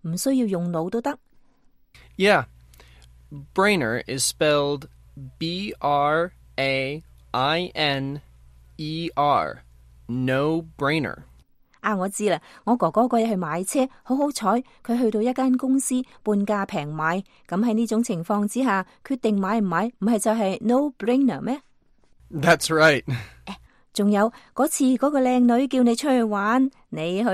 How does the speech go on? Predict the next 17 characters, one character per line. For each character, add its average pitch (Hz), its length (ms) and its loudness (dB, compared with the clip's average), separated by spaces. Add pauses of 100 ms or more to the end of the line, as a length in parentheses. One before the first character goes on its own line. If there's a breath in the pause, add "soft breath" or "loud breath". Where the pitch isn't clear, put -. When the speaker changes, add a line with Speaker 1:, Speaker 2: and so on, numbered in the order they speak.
Speaker 1:
唔 175 160 -6
去， 196 300 -2
咪 180 200 -2
好 175 160 -2
容 185 260 -2
易 170 80 -8
就 175 180 -2
決 196 140 -2
定 196 240 -2
咩？ 285 160 -2 (400)
Speaker 2:
Yeah, 165 440 4 (260)
that 190 120 2
was 233 140 2
a 214 60 0
really 190 300 2
easy 175 360 -4
decision. 131 520 -2